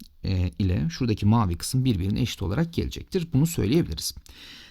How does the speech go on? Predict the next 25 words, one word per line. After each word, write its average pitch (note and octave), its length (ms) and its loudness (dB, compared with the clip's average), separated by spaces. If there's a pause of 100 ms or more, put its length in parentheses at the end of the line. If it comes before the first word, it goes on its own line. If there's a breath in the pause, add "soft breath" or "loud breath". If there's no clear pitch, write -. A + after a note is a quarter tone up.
Sonra B3 400 -2
bize D#3+ 320 -2
B G#3+ 200 2
A A3+ 220 0
C'nin D3+ 260 0
de C#4 120 -4
kırk E3 220 -6
sekiz F#3+ 320 -4
derece E3+ 300 2
olduğunu D3 460 2
söylemiş. - 600 -4
Hemen E3+ 320 0
geliyorum. B2 500 0
Şuranın E2 460 -2
kırk E3+ 280 -2
sekiz - 340 -6
derece - 320 -4
olduğunu A#2 800 0
şöyle A#2 420 -4
yazıyorum. F#2 400 -2 (720 loud breath)
Bizden C#3+ 520 2
istediği A2 380 -2
şey F3+ 320 -2
D A#2 440 2 (120)
A F#3+ 260 0